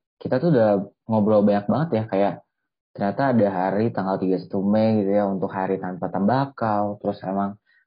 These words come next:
kenapa sih orang-orang itu bisa kecanduan gitu ya? Karena tadi ada nikotinnya. Terus tadi kalau misal udah kecanduan, tips-tipsnya untuk mengurangi atau bahkan berhenti merokok tadi udah kita obrolin ya.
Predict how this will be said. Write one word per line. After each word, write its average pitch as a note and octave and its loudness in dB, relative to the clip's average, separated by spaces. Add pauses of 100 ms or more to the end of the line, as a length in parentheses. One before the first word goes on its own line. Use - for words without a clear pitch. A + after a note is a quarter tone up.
kenapa C3 -4
sih D#3 -2
orang-orang A2 0
itu C#3+ 2
bisa A2+ 2
kecanduan G#2+ 0
gitu G#2+ -2
ya? F#2+ 0
Karena F#2 -6
tadi F#2+ -2
ada F2+ -2
nikotinnya. B2 0 (320)
Terus C3 -4
tadi C3 0
kalau A2 0
misal G#2+ 0
udah G#2 0
kecanduan, A#2+ 0 (160)
tips-tipsnya A2 -2
untuk G#2 -2
mengurangi G#2 0
atau G2+ -2 (240)
bahkan A2 2
berhenti A2+ 2
merokok B2+ 0
tadi D3 4
udah G#2+ 2
kita G#2 -2
obrolin B2+ 2
ya. C3 0